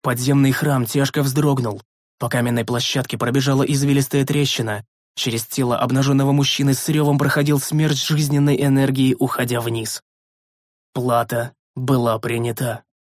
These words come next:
Пробудившийся издал глухой торжествующий смешок, ибо ему всегда нравился этот момент. Момент возвращения любимых игрушек.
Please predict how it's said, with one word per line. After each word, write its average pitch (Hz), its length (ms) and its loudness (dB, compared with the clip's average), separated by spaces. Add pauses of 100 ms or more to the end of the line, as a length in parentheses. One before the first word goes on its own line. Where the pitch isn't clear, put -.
(320)
Пробудившийся 131 960 0
издал 139 460 2
глухой 147 460 2
торжествующий 139 840 0
смешок, 131 600 -2 (320)
ибо 123 220 -2
ему 117 280 0
всегда 131 460 -2
нравился 110 500 -2
этот 120 300 -6
момент. 117 440 -6 (580)
Момент 120 460 0
возвращения 113 880 -2 (300)
любимых 147 560 2
игрушек. 131 520 0